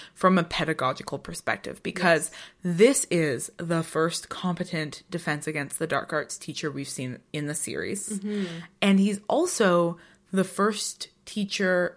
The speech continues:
Speaker 1: whose lesson plan has been explicated for us.
Speaker 2: Mm-hmm. Yeah, you pointed out that he's sort of the first demonstrably competent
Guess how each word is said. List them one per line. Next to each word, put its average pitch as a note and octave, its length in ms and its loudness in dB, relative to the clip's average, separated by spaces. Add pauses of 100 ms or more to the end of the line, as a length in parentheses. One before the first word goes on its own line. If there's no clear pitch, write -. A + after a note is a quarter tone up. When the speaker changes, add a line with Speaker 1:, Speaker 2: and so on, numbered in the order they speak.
(140)
Speaker 1:
whose F3+ 560 0 (160)
lesson G3+ 680 6
plan C#3 640 0 (240)
has G3 280 4
been F#3 240 2 (160)
explicated D#3+ 840 0
for - 340 -4
us. - 280 -4
Speaker 2:
Mm-hmm. G#3 600 -4
Yeah, A#3 260 -2
you G3 200 0
pointed A#3 300 -2
out G#3+ 120 0
that G3 120 -4
he's G#3+ 180 -6
sort G#3 160 -2
of F#3+ 160 -2
the G#3 80 2
first F#3+ 480 -2 (420)
demonstrably G#3+ 920 0
competent - 720 -10